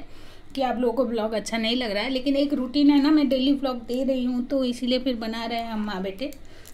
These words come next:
बहुत मुश्किल से <laughs> बना रहे हैं, time निकाल निकाल के। ओ, ओ, ओ, ओ,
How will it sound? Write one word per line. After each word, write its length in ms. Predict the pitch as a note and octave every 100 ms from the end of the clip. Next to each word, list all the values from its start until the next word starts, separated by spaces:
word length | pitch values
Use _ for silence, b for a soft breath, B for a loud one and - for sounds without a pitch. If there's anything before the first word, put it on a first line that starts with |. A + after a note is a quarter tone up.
| -
बहुत 180 | B3 B3+
मुश्किल 380 | A#3+ - C#4
से 220 | A3+ - F4
<laughs> 100 | G#3+
बना 240 | C4+ A3+
रहे 200 | G#3 G#3
हैं, 200 | A3+ D#4 B B B -
time 240 | A3+ B3
निकाल 300 | B3 A#3+ A#3+
निकाल 340 | A#3+ A3 A3 A3
के। 120 | D4
ओ, 180 | E4+ F4
ओ, 420 | G4+ C#4+ B4+ G#4
ओ, 220 | F#4 A4+
ओ, 300 | A#3+ A#3+ C3+